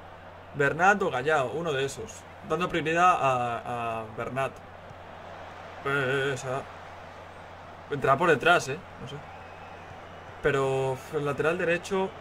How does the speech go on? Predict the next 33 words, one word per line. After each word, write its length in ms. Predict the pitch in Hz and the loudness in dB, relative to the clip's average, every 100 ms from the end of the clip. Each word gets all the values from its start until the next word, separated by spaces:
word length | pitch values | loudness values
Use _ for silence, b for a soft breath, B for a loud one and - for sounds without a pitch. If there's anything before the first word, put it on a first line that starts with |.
| - | -12
es 100 | - | -2
que 140 | 190 | 0
he 40 | 190 | 2
probado 300 | 190 170 151 | 6 6 8
varios, 420 | 156 180 175 165 | 8 6 0 -2
ninguno 240 | 160 175 | -4 0
me 80 | 175 | 2
ha 20 | |
convencido. 400 | 156 143 135 170 | 2 -2 0 0
Gol. 180 | 131 127 - - - - - - - - - - - - - - - - - - - - - - - - - - - - | 2 -2 -4 -10 -10 -10 -10 -12 -12 -12 -12 -10 -10 -10 -10 -10 -10 -12 -12 -12 -8 -8 -6 -8 -10 -10 -10 -10 -12 -6
Esto 220 | 180 214 | 2 4
pasa 220 | 190 196 202 | 6 4 2
por 100 | 180 | 6
relajarse. 440 | 135 143 139 127 | 6 6 4 2
El 80 | 123 | -2
equipo 260 | 135 190 | 0 0
se 100 | 196 | 0
ha 20 | 185 | 0
relajado, 500 | 175 180 196 190 185 | 2 2 4 4 2
se 80 | 175 | -2
ha 20 | |
relajado, 400 | 165 165 175 165 | 0 2 2 0
se 100 | 170 | -2
ha 20 | |
relajado, 400 | 160 160 170 165 | 0 2 4 2
se 100 | 151 | 2
ha 20 | |
relajado. 460 | 143 165 170 185 180 185 - - - - - - - - - - - - | 0 0 6 6 4 -6 -10 -12 -12 -12 -14 -14 -14 -14 -14 -14 -14 -2
Ha 40 | |
llegado 340 | 165 190 202 202 | 2 6 6 6
por 240 | 196 226 196 143 | 6 4 4 2
Vallejo, 420 | 139 156 - 139 | 2 4 0 -2
¿verdad? 280 | 123 127 | -2 -2